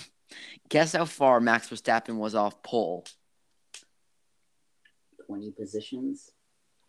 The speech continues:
Speaker 1: Uh, time-wise, just take a guess.
Speaker 2: Point two seconds or twenty seconds? No one
Speaker 1: Zero point zero zero two seconds off of pole. <laughs>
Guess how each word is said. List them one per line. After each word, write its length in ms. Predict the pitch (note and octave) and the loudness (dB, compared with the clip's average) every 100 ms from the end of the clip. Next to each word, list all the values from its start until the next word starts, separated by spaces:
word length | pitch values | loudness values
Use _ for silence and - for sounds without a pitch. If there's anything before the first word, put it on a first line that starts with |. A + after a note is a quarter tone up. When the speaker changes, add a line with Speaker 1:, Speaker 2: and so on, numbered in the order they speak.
| _ _ _ _ | _ _ _ _
Speaker 1:
Uh, 200 | - D3+ | 6 6
time-wise, 720 | - - D#3+ C3+ A2+ G#2 F#2+ G2 | 6 4 6 6 4 -4 -6 -8
just 180 | - - | -14 -8
take 200 | E3+ C#3 | -6 -6
a 40 | |
guess. 460 | - B2 A2 - - _ - - - - _ _ _ _ _ _ _ _ - | -4 -2 -2 -8 -18 _ -20 -20 -20 -20 _ _ _ _ _ _ _ _ -14
Speaker 2:
Point 260 | A#2+ A2+ G2+ - - _ - | -6 -4 -4 -8 -20 _ -20
two 320 | - A2 G#2+ | -10 -8 -8
seconds 560 | - A2 A2 A2 A2 - | -10 -10 -6 -6 -6 -8
or 80 | - | -14
twenty 440 | - F2 - D#2+ | -12 -14 -14 -16
seconds? 720 | - - - - D4+ - - _ _ _ _ _ - | -16 -20 -20 -20 -16 -16 -18 _ _ _ _ _ -8
No 120 | G#2+ | -2
one 60 | B2 | 2
Speaker 1:
Zero 300 | D3+ F3 G3+ | 2 4 2
point 520 | - - D#3+ C#3+ B2 - | 0 0 2 2 -2 -4
zero 480 | C3 C3 D3+ E3+ F3 | -2 0 4 6 4
zero 560 | D#3+ C#3 C#3 C#3 C3 C#3+ | 0 0 6 6 6 4
two 400 | - - C3+ C#3 | -2 2 4 4
seconds 580 | - B2+ - G#2 G#2 - | 6 6 6 0 -2 2
off 260 | A#2 A#2+ A#2 | 8 8 6
of 200 | B2 - | -4 -10
pole. 540 | - A2+ D#2+ F2 G#2 _ - - | -4 -2 -2 -4 -10 _ -20 -20
<laughs> 60 | _ | _